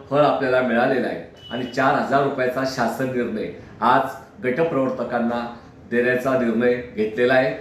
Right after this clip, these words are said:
आणि हा शासन निर्णय निघालेला आहे. जी मनात शंका होती की आपल्याला आचारसंहितेच्या आधी हा शासन निर्णय निघेल की नाही, परंतु आज सर्वांना, अ, शुभेच्छा देताना मला अतिशय आनंद वाटतो.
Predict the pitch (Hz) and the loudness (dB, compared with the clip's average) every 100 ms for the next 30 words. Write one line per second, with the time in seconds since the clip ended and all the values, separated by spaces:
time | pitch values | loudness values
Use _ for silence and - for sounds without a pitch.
0 | - - - 120 123 123 123 113 143 139 | -14 -16 -8 -4 -4 -2 -4 -2 -2 0
1 | 131 135 117 113 135 139 127 113 - 113 | 0 2 2 4 4 4 2 0 -2 -4
2 | 127 117 131 - 120 117 139 139 143 139 | -4 -2 -2 -4 -4 -2 -2 -2 -4 -4
3 | 151 135 - 131 131 143 143 - - 104 | -2 0 0 0 2 2 0 -8 -4 -2
4 | 117 147 151 147 131 135 - 127 123 120 | 0 0 0 0 0 0 0 0 2 0
5 | 120 120 113 127 117 113 120 107 113 143 | -2 -4 -4 -4 -2 0 0 2 0 0
6 | 165 135 - - - - - 117 127 123 | 0 0 -2 -6 -14 -12 -6 -4 0 0
7 | - 120 120 127 131 135 131 - - 104 | 2 0 0 0 0 -2 -4 -12 -16 -10
8 | 104 - 117 120 - 139 135 135 131 127 | -8 -2 0 0 2 0 0 0 0 2
9 | 123 - - 113 120 151 156 123 - | 0 0 0 2 2 4 4 4 0